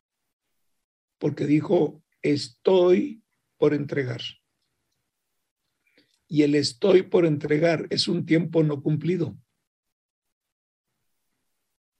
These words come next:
Estoy por entregar. Estos mezclaron los dos tiempos. Estos se adelantaron.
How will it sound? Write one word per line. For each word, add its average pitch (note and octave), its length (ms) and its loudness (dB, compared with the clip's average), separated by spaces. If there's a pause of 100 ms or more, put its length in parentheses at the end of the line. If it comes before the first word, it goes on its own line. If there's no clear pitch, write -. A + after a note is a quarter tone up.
(320)
Estoy D#3+ 600 2
por C#3 220 -6
entregar. B2+ 460 -8 (1600)
Estos G#3+ 360 8
mezclaron G#3 540 4
los F#3+ 120 4
dos - 180 2
tiempos. - 580 2 (960)
Estos G#3 240 4
se G#3+ 80 8
adelantaron. G#3+ 720 4